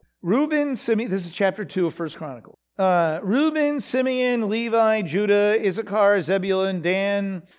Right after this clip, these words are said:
Joseph, Benjamin, Naphtali, Gad, and Asher. The sons of Judah were Er, Onan, Shelah. These three were born to him by, see, there it is, Bathsheba, Canaanite. And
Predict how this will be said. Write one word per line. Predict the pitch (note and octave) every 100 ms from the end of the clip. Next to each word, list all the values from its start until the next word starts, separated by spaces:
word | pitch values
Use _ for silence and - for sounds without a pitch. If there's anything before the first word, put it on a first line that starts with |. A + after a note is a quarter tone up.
| _
Joseph, | - A3+ A3+ A#3 G3+ C#3
Benjamin, | G3+ A3+ F#3+ G#3+ G#3+ G#3
Naphtali, | G3+ G3+ G#3 G3 G3 F#3+ G3
Gad, | D3+ D#3+ F3 F3+ E3+
and | D#3+
Asher. | D#3 D3 - A2+ _ _
The | F3
sons | - A#3+ B3+ C4+ A3+
of | B3+
Judah | D#3 A3 E3+ C#3 E3+ A#3+ - _ _
were | F#3+ F#3 F#3
Er, | G3 G#3 A3+ C4 C4 -
Onan, | G#3 A3 G#3 G3 G3
Shelah. | G3 - G3+ D3 D3 C#3
These | E3+ A3 B3 A3 - _ _
three | A#3 G#3 D#3+ C#3+ F3+
were | F#3+ G3
born | F3 G#3+ G3+ F3+
to | G3
him | E3+ E3+ E3+
by, | D#3 D#3+ F3 -
see, | - F3+
there | E3 E3+
it |
is, | E3 C#3+ G#2+
Bathsheba, | D3 D3 - - -
Canaanite. | - C#3+ A2 A2+ - _ -
And | F#3+ F#3+ F3+